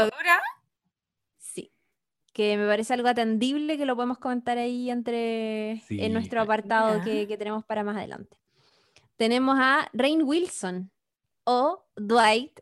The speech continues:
Speaker 1: de
Speaker 3: Dwight.
Speaker 1: The Office, que tiene, que, que era como un weón de Rolling Stone, ¿o no? Como un periodista.
Speaker 2: Era un
Speaker 3: Sí,
Speaker 2: periodista
Speaker 3: era
Speaker 2: de Rolling Stone.
Speaker 3: Sí.
Speaker 2: Sí.
Speaker 3: Era como
Speaker 1: Sí.
Speaker 3: editor, algo así.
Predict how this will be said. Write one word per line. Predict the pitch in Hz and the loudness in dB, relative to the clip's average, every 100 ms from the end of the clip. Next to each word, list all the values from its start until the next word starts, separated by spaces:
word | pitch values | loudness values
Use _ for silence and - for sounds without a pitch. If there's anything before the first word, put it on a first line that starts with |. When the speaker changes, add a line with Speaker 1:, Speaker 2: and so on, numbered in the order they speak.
| _ | _
Speaker 1:
de | 107 104 | -6 0
Speaker 3:
Dwight. | 214 269 294 247 - - _ _ - - - _ _ _ _ - | 2 2 0 -4 -16 -20 _ _ -20 -20 -20 _ _ _ _ -12
Speaker 1:
The | 208 226 220 | -2 2 2
Office, | 233 277 302 392 - - | 2 2 2 0 -2 -8
que | 254 240 | 0 0
tiene, | 226 247 285 226 | 2 0 0 -2
que, | - 269 | -6 -6
que | _ - - | _ -16 -4
era | 240 262 | 0 2
como | 247 247 233 220 - | 2 2 2 0 -4
un | - 254 262 | -4 0 2
weón | 240 233 240 262 | 2 2 2 2
de | 262 | 2
Rolling | 254 254 | 0 0
Stone, | 262 - 208 196 180 | 0 -2 -4 -2 -2
¿o | |
no? | 180 208 349 | -2 -4 -8
Como | - 208 | -6 -4
un | 220 | -4
periodista. | 220 220 208 226 _ 240 233 240 226 226 _ | -2 -2 -2 -4 _ -6 -4 -4 -8 -10 _
Speaker 2:
Era | 240 277 | -2 0
un | |
Speaker 3:
Sí, | |
Speaker 2:
periodista | 294 294 277 | 2 2 2
Speaker 3:
era | 285 | 2
Speaker 2:
de | 277 | 2
Rolling | 285 | 2
Stone. | 277 - 269 254 - _ _ - | 0 0 2 2 -2 _ _ -20
Speaker 3:
Sí. | - 131 95 - _ _ _ | -8 -6 -6 -8 _ _ _
Speaker 2:
Sí. | - 254 | -2 0
Speaker 3:
Era | - | 2
como | 127 | 0
Speaker 1:
Sí. | 110 | -2
Speaker 3:
editor, | 101 92 101 104 139 147 | -4 -4 -2 -2 -2 -2
algo | 131 117 | -2 -4
así. | 104 107 87 | -4 -6 -8